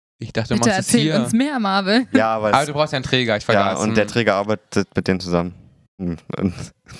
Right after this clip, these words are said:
Speaker 3: Ist aber eine andere Sache.
Speaker 1: Cool.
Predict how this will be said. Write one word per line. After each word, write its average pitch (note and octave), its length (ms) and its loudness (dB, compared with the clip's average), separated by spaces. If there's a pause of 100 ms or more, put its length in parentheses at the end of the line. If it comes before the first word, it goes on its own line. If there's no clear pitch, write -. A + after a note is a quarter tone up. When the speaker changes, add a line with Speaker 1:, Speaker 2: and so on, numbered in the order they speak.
(1400)
Speaker 3:
Ist - 80 -6
aber G#2+ 140 4
eine F#2 100 0
andere F#2+ 180 0
Sache. F2+ 240 2
Speaker 1:
Cool. A#2+ 240 -4